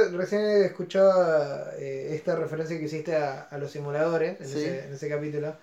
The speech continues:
Speaker 1: Ayer estaba viendo un, una, a, a un youtuber gallego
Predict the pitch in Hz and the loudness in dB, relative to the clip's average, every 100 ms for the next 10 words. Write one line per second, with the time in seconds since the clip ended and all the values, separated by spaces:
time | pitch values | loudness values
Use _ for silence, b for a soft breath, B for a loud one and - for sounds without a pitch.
0 | B B B B - 190 190 269 294 294 | B B B B -6 -4 0 4 4 6
1 | 208 190 226 226 226 220 233 240 208 214 | 4 2 0 2 4 4 4 2 2 2
2 | 214 208 190 190 185 185 180 175 175 - | 4 2 -2 -6 -6 -6 -6 -6 -6 -6
3 | 190 196 185 175 165 160 160 - - - | -2 0 0 -2 -4 -6 -8 -12 -16 -4
4 | 156 156 147 151 170 170 160 156 147 147 | -2 0 -2 -4 -6 -6 -8 -8 -8 -8
5 | 156 180 170 156 139 - 165 156 143 135 | -4 -2 0 -2 -4 -4 -2 0 -2 -4